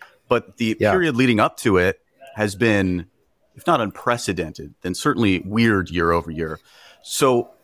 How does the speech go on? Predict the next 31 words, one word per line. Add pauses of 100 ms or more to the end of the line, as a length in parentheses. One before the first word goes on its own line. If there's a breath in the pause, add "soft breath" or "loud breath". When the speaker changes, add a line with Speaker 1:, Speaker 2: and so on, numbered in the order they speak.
(380)
Speaker 1:
in,
what
do
those
things
mean
together
in
combination
about
the
state
of
the
industry,
I
guess
is
my
question. (600)
Speaker 2:
So
I
think (420)
the
behavior
in
non-sale
moments (240)
reflects (880 soft breath)
this
attempt